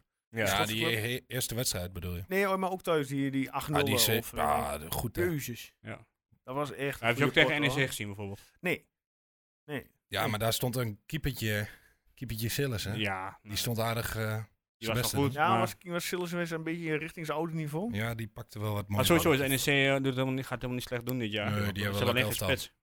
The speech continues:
Speaker 4: Ja.
Speaker 3: Nee, dat
Speaker 2: Ja,
Speaker 3: is,
Speaker 2: ze hebben
Speaker 3: eh,
Speaker 2: nieuw gekocht, hè?
Speaker 3: Ja, wie dan?
Speaker 2: Ja, ik wil nu zeggen, een donkere jongen, maar dat mag natuurlijk niet. Eh,
Speaker 1: Je hebt nu al
Speaker 3: Ja.
Speaker 1: gezegd.
Speaker 3: Jij zegt het, jij, jij zoekt het even op, eh.
Speaker 2: ik zoek het even op, wie dat is.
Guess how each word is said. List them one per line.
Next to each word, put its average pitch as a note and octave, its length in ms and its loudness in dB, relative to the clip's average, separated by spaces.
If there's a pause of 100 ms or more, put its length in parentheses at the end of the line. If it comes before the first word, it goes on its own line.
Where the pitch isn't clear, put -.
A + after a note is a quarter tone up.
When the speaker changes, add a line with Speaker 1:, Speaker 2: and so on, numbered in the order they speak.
Speaker 4:
Ja. G#2 120 -20
Speaker 3:
Nee, C3 180 -2
dat C3+ 180 -2
Speaker 2:
Ja, B2 80 0
Speaker 3:
is, A#2 80 4
Speaker 2:
ze C#3+ 60 4
hebben C#3 140 2
Speaker 3:
eh, C#3+ 60 4
Speaker 2:
nieuw C#3+ 100 2
gekocht, G2+ 260 -8
hè? F2 100 -10 (320)
Speaker 3:
Ja, D3+ 140 -4
wie F#3 100 -4
dan? C#3 180 -4 (1600)
Speaker 2:
Ja, A#2 320 -2 (180)
ik - 180 0
wil A2+ 120 0
nu B2 120 2
zeggen, A#2+ 560 -2
een A2+ 280 -6
donkere A#2 360 -6
jongen, B2 380 -4
maar G#2+ 120 -4
dat A2 300 -6
mag A2+ 240 -6
natuurlijk F#2+ 400 -6
niet. - 340 -6 (140)
Eh, A#2+ 80 -2
Speaker 1:
Je A#2+ 60 0
hebt A#2+ 320 -2
nu G#2 80 -4
al A#2+ 60 2
Speaker 3:
Ja. A2+ 60 0
Speaker 1:
gezegd. A2+ 260 -4 (160)
Speaker 3:
Jij C#3 160 2
zegt D#3 200 0
het, D#3 140 -4
jij, D3 300 2
jij D#3 140 2
zoekt D3+ 180 0
het C3+ 100 -6
even C3+ 200 0
op, C3+ 180 -4
eh. B2+ 80 4
Speaker 2:
ik B2 120 -2
zoek - 180 -2
het A#2+ 120 -4
even G2+ 260 -2
op, C3 140 -4
wie C3 100 -4
dat A2+ 180 -4
is. G#2 300 -6